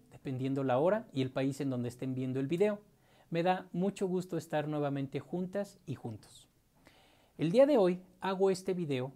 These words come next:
para tratar de aprovechar un poquito más la situación por la cual estamos pasando millones de mexicanos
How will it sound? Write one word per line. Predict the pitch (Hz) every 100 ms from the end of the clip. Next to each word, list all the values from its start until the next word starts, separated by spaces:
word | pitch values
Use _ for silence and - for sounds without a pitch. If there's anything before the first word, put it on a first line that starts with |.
| - -
para | 180 185 190
tratar | - 170 165 208 208
de | 196
aprovechar | 185 202 208 202 - 180 165 165 _ -
un | 214 233 240
poquito | 226 220 196 180 190
más | 165 170 - - - _ _ -
la | 143
situación | 156 - 190 202 196 - 175 175
por | 175
la | 160 151
cual | - 156
estamos | 160 - 147 147 156 151 - _ _ _ _
pasando | 143 143 160 160 160 160
millones | 156 156 151 190 202 185
de | 147
mexicanos | 160 180 180 - 143 147 -